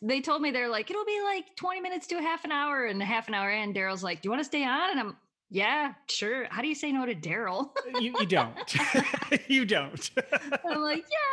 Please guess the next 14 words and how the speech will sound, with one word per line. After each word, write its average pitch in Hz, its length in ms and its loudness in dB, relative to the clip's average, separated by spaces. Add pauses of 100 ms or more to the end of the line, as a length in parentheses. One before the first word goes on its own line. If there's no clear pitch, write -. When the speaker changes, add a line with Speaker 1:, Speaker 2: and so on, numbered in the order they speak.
Speaker 1:
well, 554 280 0
I'll 605 60 0
stay 370 280 -2
on." 269 360 0
So, 247 200 -2
yeah, 254 160 -2 (100)
we 262 140 0
talked 247 260 -2
about 226 220 -2
his 226 200 -2
new 220 140 -2
book 202 380 -4
and 180 260 -4
Speaker 2:
Yeah. 139 200 -4